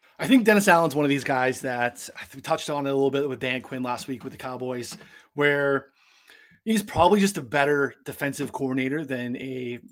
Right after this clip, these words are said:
head coach and an in-game coach. Um, I think that they make some head-scratching in-game decisions on the offensive side in terms of fourth down decisions.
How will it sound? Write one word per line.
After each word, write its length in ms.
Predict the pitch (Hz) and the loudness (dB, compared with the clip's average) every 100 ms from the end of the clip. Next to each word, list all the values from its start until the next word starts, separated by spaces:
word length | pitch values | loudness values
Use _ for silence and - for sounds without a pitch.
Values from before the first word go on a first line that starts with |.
| - | -12
head 220 | - 147 | -10 -6
coach 400 | - 147 202 - - | -2 -2 -2 -8 -6
and 100 | 135 | -6
an 60 | |
in-game 640 | 139 151 151 147 147 147 139 | -4 -2 0 0 0 0 -2
coach. 480 | 151 170 - - - | -2 -2 -2 -6 -8
Um, 340 | 135 127 127 127 | -12 -10 -8 -8
I 120 | 123 | -8
think 200 | - 135 | -8 -6
that 140 | 131 | -6
they 460 | 139 135 135 135 131 _ _ _ _ _ - | -2 0 2 2 -2 _ _ _ _ _ 0
make 160 | 165 | 0
some 100 | 165 | 2
head-scratching 600 | 147 165 - 175 156 160 165 | 2 2 6 6 6 2 0
in-game 320 | 156 151 151 | 2 4 2
decisions 560 | 139 165 151 156 139 | 0 0 0 -2 -4
on 180 | - 151 | -4 -2
the 60 | 143 | 2
offensive 400 | 147 151 139 135 | 2 2 -6 -2
side 280 | 156 143 139 | 2 4 2
in 80 | |
terms 300 | 127 135 123 | -2 -6 -6
of 140 | 127 110 | -8 -8
fourth 240 | 151 143 | -2 0
down 240 | 143 139 135 | 2 2 0
decisions. 680 | - 147 135 139 135 - | -2 -2 0 0 0 -2